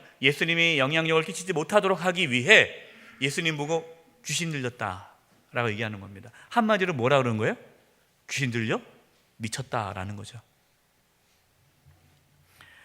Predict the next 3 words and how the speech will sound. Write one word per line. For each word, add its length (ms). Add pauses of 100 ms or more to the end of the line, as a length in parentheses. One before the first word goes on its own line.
(180)
왜냐하면 560
정상적인 800
사람이라면, 720